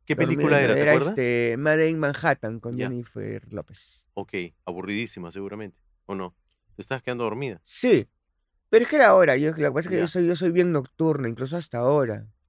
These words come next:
Speaker 2: Me pueden dar las cuatro de la mañana y no te pego un ojo.
Speaker 1: Bueno, igual yo, igual yo. Pero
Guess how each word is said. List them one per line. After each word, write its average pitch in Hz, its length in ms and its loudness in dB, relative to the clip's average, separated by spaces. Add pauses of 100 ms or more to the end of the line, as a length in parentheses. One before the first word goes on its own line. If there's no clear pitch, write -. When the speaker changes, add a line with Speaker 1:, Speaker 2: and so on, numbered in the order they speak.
(580)
Speaker 2:
Me - 100 -10
pueden 135 240 -4
dar 143 140 4
las 143 120 -2
cuatro 139 280 -4
de 143 60 -2
la 139 120 0
mañana 147 520 0
y 156 140 0
no 135 160 -2
te 131 80 -4
pego 135 160 -2
un 131 80 -2
ojo. 143 340 -4 (760)
Speaker 1:
Bueno, 92 280 -8
igual 90 220 -6
yo, 85 220 -10 (440)
igual 90 260 -10
yo. 85 160 -10 (480)
Pero 101 440 -4